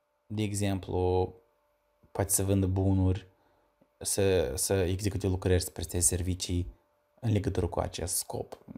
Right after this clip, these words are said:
Un exemplu clasic de manual este o biserică care vinde cărți religioase. Sau multe asociații, în popor numite iarăși O N G-uri, care, în ghilimele, implementează proiecte.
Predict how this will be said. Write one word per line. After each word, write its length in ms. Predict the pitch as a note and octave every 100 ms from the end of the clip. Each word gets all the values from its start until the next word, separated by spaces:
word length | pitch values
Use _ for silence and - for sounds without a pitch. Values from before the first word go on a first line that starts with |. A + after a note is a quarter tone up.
| -
Un 120 | A#2+
exemplu 460 | A2 A2+ G2 -
clasic 500 | G2 - G#2 F2 F#2
de 80 | F2
manual 380 | F2+ E2+ F2+ F2
este 400 | F2 F2 F2 E2 - - - _
o 140 | -
biserică 500 | F#2+ F#2+ - G2+ G2
care 200 | - G2
vinde 280 | F2+ G2 F#2+
cărți 440 | F#2 - G2 F2 F#2
religioase. 720 | E2+ E2 E2+ D#2+ D2+ - - _ _ _ - - - - - -
Sau 420 | - G#3 A3+ -
multe 280 | - E3+ G3+
asociații, 840 | D#3+ C3 - G#2 F2+ - A2 C#3 - - - -
în 100 | G2+
popor 320 | G2+ A#2 G#2+
numite 280 | G2+ G2+ F#2+
iarăși 380 | F2 F2 - -
O 200 | C#3+ D3+
N 120 | C#3+
G-uri, 420 | G#2+ F#2+ E2+ C3 C#3 - - - _
care, 480 | - E3+ D#3+ D#3 D3
în 140 | C3+
ghilimele, 720 | B2 A#2 A#2 A#2 A2 G#2+ A#2 -
implementează 920 | C#3 D3 C#3 A#2+ G#2+ G2 G2+ G2+ F#2+
proiecte. 840 | F#2 - A2 G2+ G2+ F#2 - -